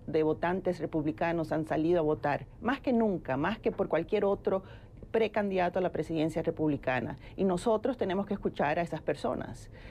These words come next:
Y lo que vemos es que la clase política no quiere al señor Trump, pero el pueblo ya está harto de la clase política, quieren cambio de verdad. Y si hay una persona que representa a la clase política mejor que nadie, es la candidata Clinton.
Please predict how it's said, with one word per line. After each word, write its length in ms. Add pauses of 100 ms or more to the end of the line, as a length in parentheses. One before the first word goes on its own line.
(120)
Y 100
lo 140
que 100
vemos 320
es 140
que 300
la 100
clase 320
política 540
no 180 (100)
quiere 400
al 120
señor 300
Trump, 320 (640)
pero 300 (100)
el 120
pueblo 360
ya 80
está 260
harto 280
de 40
la 80
clase 300
política, 520
quieren 300
cambio 420
de 100
verdad. 420 (280)
Y 100
si 140
hay 120
una 140
persona 440
que 80
representa 520
a 20
la 80
clase 320
política 560
mejor 280
que 120
nadie, 460 (100)
es 280 (220)
la 120
candidata 560
Clinton. 520